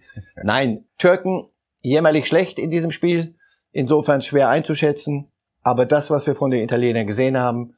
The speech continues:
Speaker 2: lieber eine Wurzelbehandlung als gegen Italien spielen.
Speaker 1: <laughs> Sehr gut. Äh, die Belgier auch drei null, deswegen,
Speaker 2: Ja.
Speaker 1: äh, feiern wir sie ab.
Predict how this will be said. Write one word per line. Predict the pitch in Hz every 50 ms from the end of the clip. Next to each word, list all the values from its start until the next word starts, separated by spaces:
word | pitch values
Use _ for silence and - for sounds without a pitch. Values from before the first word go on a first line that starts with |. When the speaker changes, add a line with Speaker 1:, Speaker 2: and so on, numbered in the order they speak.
| _ _ _ _ _ _
Speaker 2:
lieber | - 117 151 165 170 165
eine | 160 147 117
Wurzelbehandlung | 139 147 139 143 - 143 127 127 117 127 127 120 127 131 -
als | - 113 117 -
gegen | - 131 117 107
Italien | 107 107 104 90 80 69 -
spielen. | - - - - - - 101
Speaker 1:
<laughs> | - 80 71 85
Sehr | 107 127 123
gut. | 107 87 - - - - - - -
Äh, | - 143 143 143 143 131
die | 120 139
Belgier | 143 151 175 202 185 208 220 220 226 - -
auch | 180 - -
drei | - 175 175 185 190
null, | 185 185 202 214 202
deswegen, | 160 - - 107 117 156 143 101
Speaker 2:
Ja. | 147
Speaker 1:
äh, | 139
feiern | 120 160 156 160
wir | 160 143
sie | 127 139
ab. | 135 170 - -